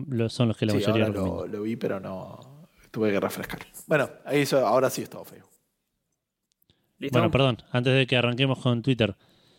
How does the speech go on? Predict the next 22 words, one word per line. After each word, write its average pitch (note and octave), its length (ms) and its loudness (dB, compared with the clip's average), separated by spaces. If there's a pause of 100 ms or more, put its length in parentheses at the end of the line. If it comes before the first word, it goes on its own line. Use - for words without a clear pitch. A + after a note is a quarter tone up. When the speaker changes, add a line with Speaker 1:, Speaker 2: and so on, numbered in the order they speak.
(280)
Speaker 1:
En A#2 280 2
Frávega C#3+ 640 2 (160)
está C3 320 -2
sesenta A#2 600 -2
y A#2 520 -4 (100)
nueve D3 400 2
lucas E3 560 0
la, A2+ 300 -2
la G#2 240 -4
Play A2+ 200 -2
cuatro B2 480 0
con A#2 200 2
el G#2 100 0
fifa. D3 380 0 (800)
Speaker 3:
Bien. A#2+ 440 -4 (800)
Speaker 1:
Así - 160 -2
que F#2+ 100 0
ponele G2+ 220 0
que G2 60 0
estará G2+ 200 0
a - 20 -4
sesenta, A#2 560 0